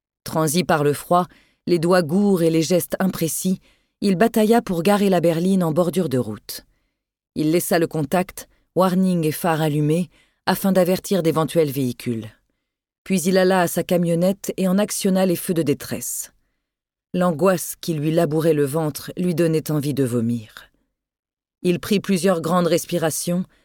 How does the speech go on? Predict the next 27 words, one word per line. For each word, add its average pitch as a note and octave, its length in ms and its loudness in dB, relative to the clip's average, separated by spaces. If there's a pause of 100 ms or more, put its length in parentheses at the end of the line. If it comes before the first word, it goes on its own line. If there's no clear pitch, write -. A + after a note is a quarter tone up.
(220)
avant F3+ 260 2
de F#3 60 2
rejoindre F#3+ 540 0
le F3 100 2
toubib F#3 480 -2 (120)
qui G#3 120 -2
posait F3+ 320 0
son D#3+ 160 -4
pansement. A#2+ 400 -6 (1400)
À D#3+ 140 2
hauteur F#3 320 2
de E3 100 2
l'aine, F#3+ 380 2 (460)
le G3 100 2
vêtement A3 340 4
de G#3+ 80 4
la G3 120 4
jeune F#3+ 200 2
fille A3 280 0
s'était F#3 280 0
gorgé E3+ 400 2
d'hémoglobine, C3 800 0 (460)
et, D#3+ 200 0 (380)
malgré E3 380 2
les E3 100 2
soins F3 300 -2
prodigués, D3 580 0